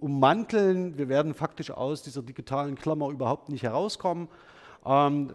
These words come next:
wir sind nicht mehr in der Lage, darauf zu verzichten und so weiter. Und viele finden das als, empfinden das als sehr bedrohlich, als eine sehr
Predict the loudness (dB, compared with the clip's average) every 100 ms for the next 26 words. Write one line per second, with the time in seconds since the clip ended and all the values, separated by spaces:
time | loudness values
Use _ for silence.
0 | -8 -6 -2 -2 0 -2 -4 -12 -12 -6
1 | -2 0 0 2 4 4 4 2 0 -4
2 | -12 -8 -8 -6 -6 -2 -2 -2 -4 -8
3 | -8 -6 -6 -8 -6 -6 -6 -8 -12 -12
4 | -6 -6 -6 -8 -8 -4 -4 -6 -6 -4
5 | -4 -6 -12 -18 -16 -12 -8 -8 -4 -2